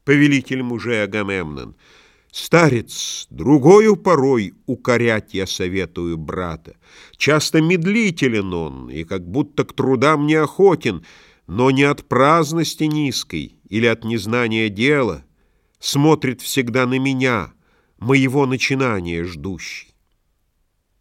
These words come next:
Ныне же встал до меня и ко мне неожидан явился. Брата послал я просить предводителей, коих ты назвал,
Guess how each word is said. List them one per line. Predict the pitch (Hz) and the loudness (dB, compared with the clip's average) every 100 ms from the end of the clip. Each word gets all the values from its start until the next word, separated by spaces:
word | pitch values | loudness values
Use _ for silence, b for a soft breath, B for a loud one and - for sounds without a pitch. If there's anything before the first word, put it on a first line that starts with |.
| _ - | _ -12
Ныне | 90 135 170 165 160 | -2 2 2 2 -2
же | 123 139 | -2 -6
встал | - - 127 156 147 | -8 -4 0 0 0
до | 131 | 0
меня | 131 117 104 131 147 | 0 0 0 0 -2
и | - | -8
ко | 135 131 | -6 -4
мне | 110 101 135 | -2 -2 -2
неожидан | 139 135 123 92 107 107 | -2 -2 -2 -4 -6 -6
явился. | 104 95 87 87 78 - - - _ b b b b b b | -6 -6 -6 -8 -10 -12 -14 -18 _ b b b b b b
Брата | b 82 131 190 196 175 | b 0 4 4 4 2
послал | 180 160 143 160 156 | 0 0 0 0 2
я | 151 | 0
просить | 147 131 - 160 - | 0 -4 -4 -6 -4
предводителей, | - 127 117 135 139 170 156 139 | -4 -2 0 0 -2 -4 -2 -2
коих | - 135 131 110 | 0 2 2 0
ты | - 120 | -4 0
назвал, | 123 117 - 82 | 0 0 -4 -10